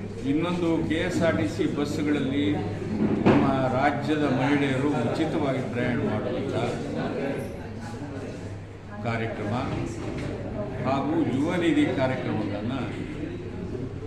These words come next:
ಕರ್ನಾಟಕ ಸರ್ಕಾರ ಈ ಯೋಜನೆಗಳನ್ನು ಜಾರಿಗೆ ಈಗಾಗಲೇ ಕೊಟ್ಟಿದೆ. ಈ ಕೊಟ್ಟಂಥ ಈ ಕಾರ್ಯಕ್ರಮಗಳ ಅನುಷ್ಠಾನ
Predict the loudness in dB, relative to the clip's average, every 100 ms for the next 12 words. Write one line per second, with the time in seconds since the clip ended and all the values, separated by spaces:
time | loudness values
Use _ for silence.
0 | -8 -8 -10 -10 -10 -10 -8 -10 -10 -10
1 | -6 0 2 2 0 -2 0 0 -2 -4
2 | -4 -2 -2 0 -2 -4 -6 -8 -8 -8
3 | -6 -6 -8 -8 -8 -8 -6 -4 -2 -2
4 | 0 2 2 2 2 2 2 0 -2 -4
5 | -2 -2 0 -2 -2 -2 -4 -4 -6 -6
6 | -6 -6 -6 -6 -4 -4 -4 -6 -8 -8
7 | -8 -8 -8 -8 -10 -10 -10 -10 -10 -10
8 | -10 -10 -10 -8 0 4 6 4 0 -2
9 | -2 -2 -2 0 0 0 0 0 0 0
10 | -2 0 0 0 0 2 2 0 0 0